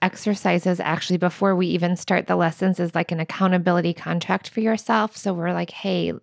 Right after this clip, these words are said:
pick a time and a day every week where you're prioritizing yourself to really work on whatever that lesson is." And we've also created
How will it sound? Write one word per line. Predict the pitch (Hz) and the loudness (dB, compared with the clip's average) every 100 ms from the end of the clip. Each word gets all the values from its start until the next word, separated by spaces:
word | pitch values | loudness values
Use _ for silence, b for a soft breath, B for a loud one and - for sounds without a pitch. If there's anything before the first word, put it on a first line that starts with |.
| - | -8
pick | - 214 | -4 0
a | 190 | 0
time | - - 214 208 220 220 | -2 -4 0 2 2 2
and | 175 | 0
a | 165 | -4
day | 165 190 185 185 - | -2 0 2 0 -2
every | 185 185 240 | -2 0 0
week | 214 196 185 - - B B B - | 2 2 0 -4 -18 B B B 2
where | 202 | 4
you're | 180 196 | 6 2
prioritizing | - 240 208 185 202 - 220 214 240 240 | 2 2 4 4 0 0 -2 2 2 2
yourself | 302 302 - 190 180 180 - _ B B B - | 0 -4 2 2 4 0 -4 _ B B B -4
to | 240 | 0
really | 208 214 208 202 | 4 4 4 4
work | 180 185 - | 2 0 0
on | 185 180 175 175 - - | 0 2 0 -2 -6 -2
whatever | 185 190 170 180 | 2 2 2 2
that | 175 - | 2 0
lesson | 175 170 220 233 | -2 0 2 4
is." | 254 254 - _ _ _ - | 4 0 -4 _ _ _ 2
And | 220 196 | 4 6
we've | 196 - | 4 2
also | 196 214 - 214 | 2 2 -2 -6
created | - 196 185 185 175 | -2 -2 0 0 -2